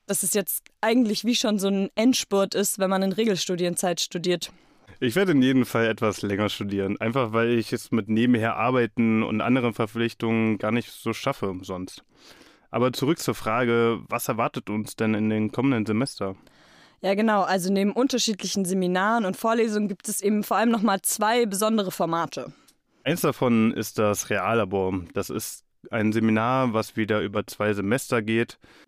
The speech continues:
Speaker 2: Ziel ist es hierbei, auch wieder eine eigene Forschung zu machen und sich intensiv mit Praxis und Theorie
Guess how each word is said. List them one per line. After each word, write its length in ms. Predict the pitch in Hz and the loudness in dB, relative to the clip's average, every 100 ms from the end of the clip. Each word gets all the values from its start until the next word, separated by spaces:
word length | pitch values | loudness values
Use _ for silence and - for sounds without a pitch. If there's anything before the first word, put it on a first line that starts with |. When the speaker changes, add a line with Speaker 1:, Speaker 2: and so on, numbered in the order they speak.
| _ _ 135 | _ _ -12
Speaker 2:
Ziel 300 | - 175 165 | 0 2 4
ist 100 | 135 | 2
es 140 | 131 | 0
hierbei, 500 | - 135 123 123 123 | 0 0 2 2 2
auch 160 | 110 107 | 0 -2
wieder 260 | 120 117 | 0 0
eine 460 | 87 107 107 107 107 | 0 0 0 0 -2
eigene 300 | 113 113 107 | -2 0 0
Forschung 440 | - 123 135 107 95 | 0 -2 0 -2 -2
zu 120 | 107 | -2
machen 420 | 104 104 101 101 | -2 -2 -4 -4
und 140 | 104 | -4
sich 240 | 104 98 - | -4 -6 -2
intensiv 600 | 131 127 110 110 127 - | 0 2 0 2 0 0
mit 180 | 107 - | -4 -6
Praxis 540 | - 123 - 117 - | -8 -6 -2 -2 -4
und 160 | 104 98 | -8 -6
Theorie 560 | 110 104 110 120 120 | -4 -2 0 0 0